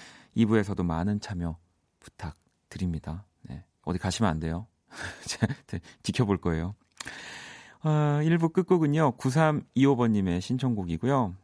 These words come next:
네, 치즈의 다음에 또 만나요라는 곡 저희가 일 부 끝곡으로 띄워드리면서 인사드리려고요. 그러면 저는 이 부에서 다시 찾아올게요.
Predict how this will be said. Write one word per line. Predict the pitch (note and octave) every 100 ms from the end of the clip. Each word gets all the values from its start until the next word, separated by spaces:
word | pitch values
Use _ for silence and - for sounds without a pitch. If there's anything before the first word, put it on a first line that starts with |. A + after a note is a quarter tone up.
| -
네, | A#2+ - -
치즈의 | - D#3+ D#3 D3+ C#3 C3+ _ _ _ -
다음에 | - C3+ D#3+ D#3 - -
또 | C#3 B2+
만나요라는 | F#2+ F#2+ A2 A#2 A2+ G2+ F#2 F2
곡 | D2+ D#2 E2 E2 F#2+ - _
저희가 | - D#2 D#2 D#2 - - - -
일 | F#2+
부 | F#2+
끝곡으로 | - A2 A#2+ G#2 G2+
띄워드리면서 | - C#3 C3+ B2 A2 A#2 A#2 G2 F#2 A#2+ G#2+ _ _ _ - - _
인사드리려고요. | - F#2 G2+ F#2 F#2 G2+ F2+ D#2 F2+ G2 - _ - - -
그러면 | - A#2 A2
저는 | F2 F2 C3 _ _ -
이 | E2+
부에서 | F2 E2 -
다시 | - -
찾아올게요. | C#3 C3+ D#2+ D2 G2